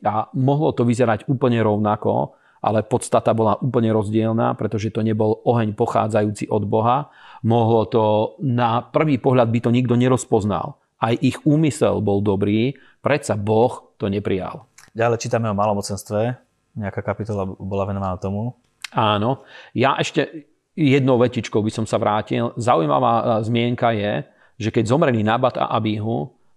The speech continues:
Speaker 1: Boh nedovolil Áronovi, aby smútil na svetom mieste, pretože my musíme chápať, že svetostánok to skutočne bolo miesto, ktoré bolo vytrhnuté z tohto sveta. To bol skutočne dotyk neba na zemi.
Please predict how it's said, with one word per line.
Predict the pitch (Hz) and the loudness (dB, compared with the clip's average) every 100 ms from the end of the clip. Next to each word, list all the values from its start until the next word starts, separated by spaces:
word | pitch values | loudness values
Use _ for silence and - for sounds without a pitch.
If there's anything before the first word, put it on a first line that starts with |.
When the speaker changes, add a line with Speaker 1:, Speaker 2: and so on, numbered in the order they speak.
| - | -8
Speaker 1:
Boh | 101 117 127 131 - - | -2 2 2 2 -6 -8
nedovolil | 127 120 151 156 123 117 110 - | -4 0 0 2 2 2 0 0
Áronovi, | 110 110 113 113 113 | 0 0 0 2 0
aby | - 113 | 0 0
smútil | 107 - 107 104 110 110 117 | -2 -2 -2 -2 -2 -2 -2
na | 107 | -2
svetom | - 110 113 107 | -2 -2 0 -2
mieste, | 107 - - | -2 -2 -4
pretože | 113 - 113 | -4 -6 -4
my | 113 135 | -2 -2
musíme | - 127 113 | -2 -2 -2
chápať, | 117 110 110 101 | -2 0 0 0
že | - | -2
svetostánok | 120 - 120 131 123 117 - | -2 -2 -4 -2 -2 -4 -4
to | 123 113 - | -4 -4 -4
skutočne | - 139 - - 135 120 | -8 -6 -4 -4 -4 -2
bolo | 120 117 | 0 0
miesto, | 110 110 - 120 131 147 _ - - - | 0 -2 0 0 0 -2 _ -20 -20 -14
ktoré | - 160 110 | -2 2 2
bolo | 107 113 113 110 110 - _ _ _ | 4 4 6 4 2 -2 _ _ _
vytrhnuté | 151 110 143 170 143 120 113 107 | -6 -2 0 2 2 2 2 0
z | 101 | -2
tohto | 123 - 113 | -2 -2 -4
sveta. | - 110 95 101 127 165 _ _ | 0 0 2 0 0 -2 _ _
To | 131 | -4
bol | 151 156 | 0 0
skutočne | - 156 151 - 131 | 0 -4 -4 -2 -2
dotyk | 120 131 120 110 | 0 0 0 0
neba | 123 120 | 0 2
na | 117 110 | 0 0
zemi. | 113 104 - | -2 -4 -10